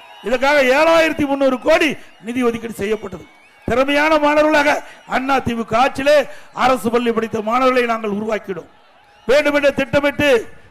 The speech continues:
அனைத்து இந்திய அண்ணா திராவிட முன்னேற்ற கழக ஆட்சியிலே கொண்டு வரப்பட்ட திட்டம் என்ற ஒரே காரணத்திற்காக இந்த ஏழை மக்களுக்கு கிடைக்கக்கூடிய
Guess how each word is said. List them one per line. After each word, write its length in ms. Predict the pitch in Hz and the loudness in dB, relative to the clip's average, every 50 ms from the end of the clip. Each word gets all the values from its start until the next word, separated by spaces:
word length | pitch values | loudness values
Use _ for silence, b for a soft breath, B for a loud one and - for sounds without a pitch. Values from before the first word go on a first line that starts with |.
| _ - - | _ -12 -8
அனைத்து 240 | 220 277 285 - 294 269 | -4 -4 -4 -4 -4 -4
இந்திய 160 | 269 269 254 | -2 -2 -2
அண்ணா 140 | 254 277 285 285 269 | -2 -2 -2 -2 0
திராவிட 220 | 269 277 285 277 262 247 | 0 2 2 2 0 0
முன்னேற்ற 340 | 240 254 277 285 - - 277 | -2 -4 -6 -4 -2 -4 -4
கழக 200 | 269 285 247 226 233 | -2 -2 -2 -2 0
ஆட்சியிலே 340 | 277 285 269 - 277 277 277 277 - - | -2 -2 -4 -4 -2 0 -2 -2 0 0
கொண்டு 160 | 247 254 - 294 | -2 0 0 2
வரப்பட்ட 280 | 285 294 277 277 277 269 - - | 2 2 2 2 0 -2 -2 -4
திட்டம் 300 | 247 247 - 302 302 285 | -4 -4 -2 -2 -2 -2
என்ற 140 | 269 269 254 - B B B B B 202 | 0 -2 -2 -4 B B B B B 2
ஒரே 180 | 240 277 302 311 302 302 - | 4 4 6 4 4 2 2
காரணத்திற்காக 640 | 262 269 269 269 262 226 254 233 240 262 254 247 254 247 226 202 - - _ _ _ b b b b | 0 -2 -2 -2 -4 -8 -10 -6 -4 -4 -2 -2 -2 -2 -4 -4 -8 -16 _ _ _ b b b b
இந்த 120 | - 254 262 226 220 247 | -4 -2 0 2 4 4
ஏழை 180 | 285 302 311 311 294 | 4 4 2 2 0
மக்களுக்கு 360 | 285 - - 285 285 - 285 247 262 | -2 -4 -4 -6 -6 -6 -8 -8 -6
கிடைக்கக்கூடிய 460 | 269 285 269 285 269 269 277 294 269 | -6 -6 -6 -6 -6 -6 -4 -2 -2